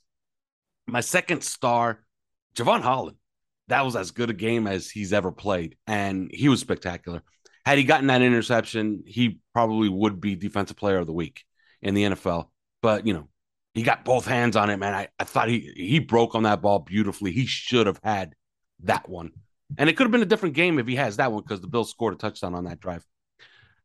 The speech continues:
And my third star, Tua Tagovailoa. That's efficient. Okay, ten yards per attempt, only eighteen attempts, but you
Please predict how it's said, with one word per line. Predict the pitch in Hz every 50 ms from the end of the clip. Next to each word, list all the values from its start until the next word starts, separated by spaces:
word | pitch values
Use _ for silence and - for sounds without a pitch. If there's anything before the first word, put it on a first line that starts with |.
| _ _ _ _ -
And | 135 127 127 123 120 120 120 117
my | 117 120 117 110
third | - _ - 147 156 180 175 165 -
star, | - - - - 113 110 107 107 113 117 110 _ _ _ _ _ _
Tua | - 170 214 226
Tagovailoa. | 240 214 180 139 120 107 98 95 98 87 - _ _ _ _ _ _ _ _ _ _ _ _ _ _ _ _ _ -
That's | - 127 143 160 - -
efficient. | 120 - - 113 107 - - 78 - _ _ _ _ _ _ _ _ _ _ _ _ - 98
Okay, | 98 - - 113 113 110
ten | - - 127 139 143 147
yards | 143 139 135 143 139 131
per | 131 135
attempt, | 123 123 - 131 139 143 135 _ _ _ _ _ _ _ _ _ _ _ _ _ _ _ _ _ _ _ - -
only | 135 147 160 170 175 170 165 156
eighteen | 156 165 156 - 160 156
attempts, | 143 135 151 151 156 156 -
but | - 131 120 113 - _ _ _ _ _ -
you | 117 117 113 107